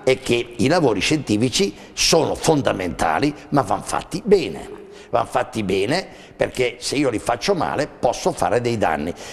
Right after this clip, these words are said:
e siccome partiamo, come dicevo prima, da un presupposto pessimo, va bene, dopo hanno messo un po' a posto, perché adesso hanno migliorato la situazione, dopo questa audizione fatta un po' di anni fa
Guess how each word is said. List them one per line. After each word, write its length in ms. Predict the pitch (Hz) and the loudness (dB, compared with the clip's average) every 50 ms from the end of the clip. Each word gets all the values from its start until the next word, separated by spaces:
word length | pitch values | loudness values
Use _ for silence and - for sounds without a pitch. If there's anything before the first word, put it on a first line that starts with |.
| - - - | -16 -2 0
e 80 | 127 | 2
siccome 420 | 113 - 139 123 - 220 202 175 - | 2 2 2 2 2 4 4 4 4
partiamo, 480 | - 120 101 - - 127 117 107 90 | 2 0 0 2 2 2 2 2 0
come 160 | 78 95 98 | 0 2 2
dicevo 260 | 104 101 92 - 123 117 | 2 4 4 4 2 2
prima, 280 | 95 123 123 110 90 | 2 2 2 2 2
da 80 | 85 110 | 2 2
un 100 | 110 107 | 2 2
presupposto 760 | - 131 120 123 123 - - 185 175 - - - 127 - - - - - - - - | 2 2 2 2 2 2 0 0 0 0 0 0 0 0 -2 -6 -16 -20 -20 -10 -2
pessimo, 760 | - - 147 120 101 - - - 101 95 95 98 101 117 127 - - - - - - - - - - _ - | 0 2 2 2 0 -4 -4 -4 -4 -2 0 0 0 0 -2 -6 -10 -20 -20 -20 -20 -20 -20 -20 -20 _ -12
va 60 | - | -4
bene, 300 | - 101 110 104 101 101 - | -2 0 0 0 -2 -4 -2
dopo 240 | 101 160 170 170 175 | -2 0 0 2 0
hanno 180 | 151 131 120 | 0 0 0
messo 300 | 113 131 143 - - - | 0 0 -2 -2 -2 -2
un 140 | 120 104 95 | -4 -2 -2
po' 100 | - 110 | -2 -2
a 60 | 98 | -2
posto, 500 | - - 101 101 87 - - - - - - - - - - | 0 0 -2 -2 -2 -2 -6 -8 -8 -8 -10 -12 -20 -18 -14
perché 160 | - - 85 | -6 -2 0
adesso 220 | 117 131 - - 113 | 0 0 2 0 0
hanno 140 | 110 104 | 0 0
migliorato 640 | 98 104 104 98 98 95 95 101 98 - - - 80 | 0 0 2 2 2 2 2 2 2 0 0 -2 -4
la 80 | 76 71 | -4 -2
situazione, 680 | - - 82 80 85 82 80 - - 95 82 71 - - - - - - - - | -2 -4 -4 -4 -4 -4 -2 -2 -2 -2 -2 -4 -8 -12 -16 -20 -20 -20 -8 -4
dopo 240 | - 110 107 107 101 | -4 -2 -2 -2 -4
questa 540 | 90 104 98 - - 101 98 95 - - - | -4 -4 -4 -2 -2 -2 -2 -2 -6 -8 -4
audizione 680 | - 117 120 107 107 110 95 - - 117 120 123 110 - | -2 -2 -2 -2 -4 -8 -6 -6 -4 -4 -4 -4 -4 -4
fatta 240 | - 101 95 98 104 | -4 -6 -6 -6 -6
un 80 | 92 | -6
po' 100 | - 104 | -6 -4
di 140 | 107 104 101 | -2 -2 -2
anni 220 | 95 98 101 98 | -2 -2 -4 -6
fa 320 | 90 - 110 113 131 - | -4 -2 0 -2 -2 -4